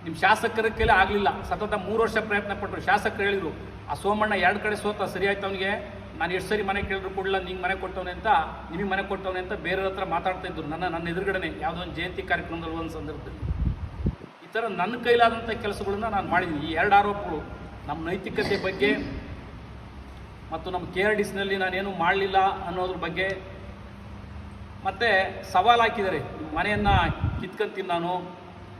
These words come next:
ನಿಮಗೆ ಮಾನಷ್ಟ ಮೊಕದ್ದಮೆ ಮಾಡ್ತೀನಿ" ಅಂತೇಳಿ ಅನೇಕ ಜನ ಅವ್ರ ಜೊತೆಲಿ ಕೂತ್ಕೊಂಡಿರೋಂಥ ಸದಸ್ಯರು, ಅದರಲ್ಲಿ ಯಾರು ದುಡ್ಡು ಇಸ್ಕೊಂಡಿಲ್ಲ, ಅವ್ರನ್ನ ಮುಂದ್ಗಡೆ ಕೂರಿಸಿ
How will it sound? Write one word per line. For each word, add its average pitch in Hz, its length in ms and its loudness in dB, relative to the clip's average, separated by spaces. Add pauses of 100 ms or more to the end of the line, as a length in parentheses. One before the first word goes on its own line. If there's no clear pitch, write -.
(200)
ನಿಮಗೆ 170 340 -2
ಮಾನಷ್ಟ 175 440 0
ಮೊಕದ್ದಮೆ 170 460 -4
ಮಾಡ್ತೀನಿ" 143 320 -4
ಅಂತೇಳಿ 127 280 -12 (120)
ಅನೇಕ 190 340 -2
ಜನ 185 120 -2 (480)
ಅವ್ರ 151 120 -2
ಜೊತೆಲಿ 185 280 -6
ಕೂತ್ಕೊಂಡಿರೋಂಥ 180 520 -6
ಸದಸ್ಯರು, 165 500 -4 (540)
ಅದರಲ್ಲಿ 185 300 0
ಯಾರು 214 320 8 (280)
ದುಡ್ಡು 208 160 -4
ಇಸ್ಕೊಂಡಿಲ್ಲ, 240 580 4
ಅವ್ರನ್ನ 233 320 4
ಮುಂದ್ಗಡೆ 226 300 2
ಕೂರಿಸಿ 226 380 -2